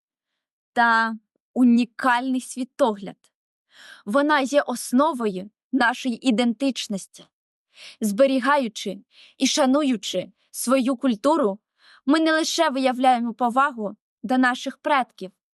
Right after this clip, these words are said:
але й забезпечуємо своє безсмертя.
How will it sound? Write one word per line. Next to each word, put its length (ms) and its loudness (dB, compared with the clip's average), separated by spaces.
але 260 0
й 60 0
забезпечуємо 880 -2
своє 440 -4
безсмертя. 720 -4